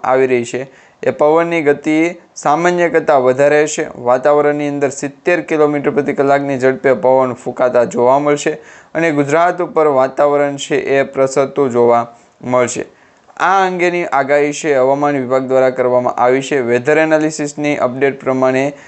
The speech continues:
અહીંયા તમે જોઈ શકો છો તો પવનની ગતિ સામાન્ય કરતાં વધારે છે એ દર્શાવવામાં આવી રહી છે. એટલે ચોવીસ, છવ્વીસ અને સત્યાવીસ આ ત્રણ સપ્ટેમ્બર વચ્ચે છે ગુજરાત ઉપર વાતાવરણ છે પલટાશે અને ગુજરાતના ઘણા બધા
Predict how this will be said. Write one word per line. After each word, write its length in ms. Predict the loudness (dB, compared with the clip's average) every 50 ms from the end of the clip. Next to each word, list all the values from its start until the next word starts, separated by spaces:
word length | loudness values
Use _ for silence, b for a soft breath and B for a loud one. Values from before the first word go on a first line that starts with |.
| B B B B
અહીંયા 180 | -2 0 0 0
તમે 260 | 0 0 2 2 2
જોઈ 180 | 4 2 2 2
શકો 300 | 0 -2 -2 0 0 0
છો 240 | 2 2 2 2 2
તો 160 | 2 0 0
પવનની 500 | 2 2 2 4 4 2 2 0 -2 -2
ગતિ 280 | 0 -2 0 -2 -4
સામાન્ય 480 | -4 -2 -2 -2 -2 -2 -2 -4 -4 -2
કરતાં 340 | -2 -4 0 2 2 2 2
વધારે 380 | 2 0 0 0 2 2 2 0
છે 160 | -2 -4 -6
એ 160 | -4 -4 -4
દર્શાવવામાં 640 | -2 -2 -2 -2 0 0 2 2 2 0 0 -2 -4 B B B B B B -2 0
આવી 160 | 2 2 2
રહી 160 | 0 0 -4
છે. 140 | -4 -6 -8
એટલે 520 | -10 -10 -14 -20 -20 _ _ -4 -2 -2 -2
ચોવીસ, 640 | 0 0 2 2 4 4 2 2 0 -4 -8 -12 _ _ _ _ _ -20 -20 -20 _ -4 -2
છવ્વીસ 380 | 0 2 2 2 0 2 0
અને 160 | 0 0 0 0
સત્યાવીસ 580 | -2 -2 -4 -2 0 2 2 2 2 2 0
આ 60 | -2
ત્રણ 420 | -2 -4 -4 -2 0 2 2 2 0
સપ્ટેમ્બર 560 | 0 -2 -2 -2 -2 -4 -2 0 0 2 2
વચ્ચે 340 | 2 2 0 -2 -2 -4 -2
છે 240 | -2 -2 -2 -2 -2
ગુજરાત 460 | -2 -6 -2 0 2 2 2 2 -2
ઉપર 200 | -2 -2 0 2
વાતાવરણ 580 | 2 2 2 2 2 2 2 2 2 0 -2
છે 200 | -4 -2 -2 -2
પલટાશે 600 | -2 -2 -4 -4 -4 -2 0 2 2 2 0 -4 -8 B B B B B B B -8
અને 100 | -6 -4
ગુજરાતના 500 | -2 -2 0 2 2 2 2 2 0 -2
ઘણા 220 | 0 0 0 0 0
બધા 460 | 0 2 2 2 2 2 0 -2